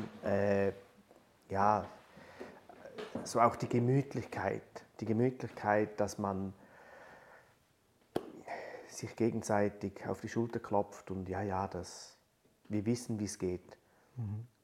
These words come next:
Speaker 1: Also wenn, wenn man das Gefühl hat, es sei, es sei einfach, dann finde ich das meistens, äh, dann finde ich schon mal verdächtig mindestens.
Speaker 2: Mhm. Also man könnte sagen, du,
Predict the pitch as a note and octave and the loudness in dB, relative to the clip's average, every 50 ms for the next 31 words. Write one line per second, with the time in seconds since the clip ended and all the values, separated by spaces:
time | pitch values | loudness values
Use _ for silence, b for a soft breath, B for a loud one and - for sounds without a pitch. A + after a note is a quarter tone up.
0 | _ - - G#2 G#2 G#2+ G2 G#2+ A2 G#2+ - - A2+ A2 A2 A2 G2+ G#2 G2 - | _ -2 -2 0 0 2 4 4 4 4 4 4 2 4 4 4 2 0 -4 -6
1 | - G2 - A#2+ A#2+ C3 C3+ A2+ A2+ A2 G#2+ - - - - - G#2 - - - | -8 -2 2 2 4 4 4 2 2 0 0 -2 -6 -10 -6 -6 -6 -6 -6 -2
2 | - G2+ F#2+ F#2+ G2 F#2+ F#2+ F#2+ F2+ - - _ _ _ _ _ _ _ _ _ | 0 2 2 4 2 2 0 -2 -4 -8 -12 _ _ _ _ _ _ _ _ _
3 | _ _ _ _ - - - - G2+ G#2 - F#2 G2 A2 A#2+ A#2+ A#2+ - F#2 F2+ | _ _ _ _ -10 -8 -2 0 2 2 4 4 6 6 4 2 2 0 -2 -2
4 | - - - - - _ _ _ _ _ - G2 G2+ G2 - G#2 G#2 G2 G2+ F#2+ | -2 -8 -16 -20 -20 _ _ _ _ _ -2 -2 -2 -2 -2 -4 -4 -4 -6 -8
5 | - - F#2 F2+ - - F#2 F2+ F#2+ F#2+ F#2+ - - - F2+ F2 - - - - | -8 -8 -8 -8 -6 -6 -6 -4 -4 -4 -6 -8 -10 -12 -12 -12 -12 -12 -10 -8
6 | G2 F#2+ F#2+ F#2 F2+ F2 G2+ - _ _ _ _ _ _ _ _ _ _ _ _ | -8 -6 -6 -8 -8 -10 -12 -16 _ _ _ _ _ _ _ _ _ _ _ _
7 | _ _ _ _ _ _ _ _ _ _ _ _ _ _ _ _ _ _ _ - | _ _ _ _ _ _ _ _ _ _ _ _ _ _ _ _ _ _ _ -20
8 | - _ - A2+ G#2+ G#2 - A2 G#2 G#2 G2 - - A#2 A#2+ A2+ G#2+ - G#2+ F#2 | -20 _ -4 -4 -2 0 0 0 0 0 -2 0 2 4 4 4 4 2 0 0
9 | G#2 G#2+ A2+ - - - A2+ G2 G2 F#2 F#2+ G2+ F#2+ - - - - - - _ | 0 0 0 -2 -4 -6 -4 -2 -2 -2 -4 -4 -8 -10 -12 -14 -16 -16 -20 _
10 | _ _ _ _ B2+ A2 F#2+ G2 A#2 A#2 - - _ _ B B B B B B | _ _ _ _ -6 -4 -4 -2 -4 -6 -6 -10 _ _ B B B B B B
11 | B B - C3 C3 C3+ C3+ - D3+ D3 B2 - C3 C3+ C3+ C3+ A#2+ C3+ B2+ B2 | B B 4 6 8 8 10 12 12 12 12 10 8 8 8 8 8 8 6 6
12 | B2+ B2+ B2 | 6 4 4